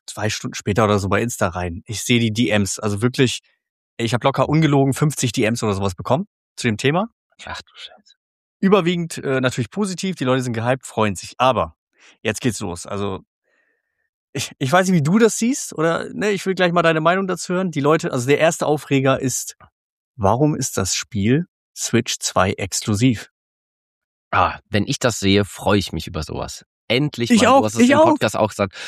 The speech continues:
Speaker 2: so,
Speaker 1: Ja.
Speaker 2: wann kommen denn die ersten Games, die exklusiv nur für die zwei kommen,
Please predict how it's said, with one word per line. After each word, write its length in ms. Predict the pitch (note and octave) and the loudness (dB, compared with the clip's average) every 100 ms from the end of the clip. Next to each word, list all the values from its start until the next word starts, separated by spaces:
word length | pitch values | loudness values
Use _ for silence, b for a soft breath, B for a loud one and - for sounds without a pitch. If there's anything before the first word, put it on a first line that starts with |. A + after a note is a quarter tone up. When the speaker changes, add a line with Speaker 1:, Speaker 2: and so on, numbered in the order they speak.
| B | B
Speaker 2:
so, 200 | - G#2 B | 0 0 B
Speaker 1:
Ja. 140 | D#3 B3+ F#4+ | -2 0 0
Speaker 2:
wann 320 | C#3+ F#3 F#3+ | 4 4 4
kommen 260 | D3 E3 | 2 2
denn 180 | D#3+ C#3+ | 2 0
die 200 | B2+ B2 B2 | -2 -4 -4
ersten 540 | D3 E3+ - - D3 | -2 -2 -4 -6 0
Games, 480 | A2+ A#2 C3 C#3+ - | 2 2 0 -4 -6
die 220 | A2 - | -6 -2
exklusiv 880 | C3+ E3 - - D3 B2 C3 C#3 - | -2 -2 -6 -6 -6 -4 -4 -6 -4
nur 320 | G#2+ A2+ D3+ | -2 0 0
für 160 | D#3+ D3 | -2 -4
die 160 | C#3+ B2+ | -6 -6
zwei 440 | - G#2 G#2 A#2 | -6 -2 0 0
kommen, 320 | - A#2 G#2+ | 0 0 0